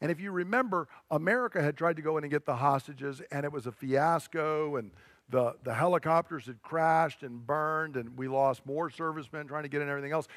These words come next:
Meanwhile, Ross Perot with his company E D S, which was full of all these former Navy seals and, you know, Army recon guys and everything,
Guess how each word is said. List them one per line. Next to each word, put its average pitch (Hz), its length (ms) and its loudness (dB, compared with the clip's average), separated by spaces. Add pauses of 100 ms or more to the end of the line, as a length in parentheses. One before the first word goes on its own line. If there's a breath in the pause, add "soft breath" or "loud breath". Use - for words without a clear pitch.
(180 loud breath)
Meanwhile, 170 640 4
Ross 156 340 4
Perot 170 440 0
with 151 120 -4
his 139 120 -4
company 160 500 -4
E 165 160 -4
D 147 220 -2
S, 170 260 2
which 139 160 -14
was 131 120 -10
full 180 360 -4
of 147 100 -4
all 147 220 0
these 139 220 -8
former 151 460 -4
Navy 135 360 -4
seals 165 720 -6
and, 117 220 -6 (400 loud breath)
you 135 120 -6
know, 123 320 -2
Army 147 340 -2
recon 147 560 0
guys 143 260 6
and 147 100 -4
everything, 147 240 -6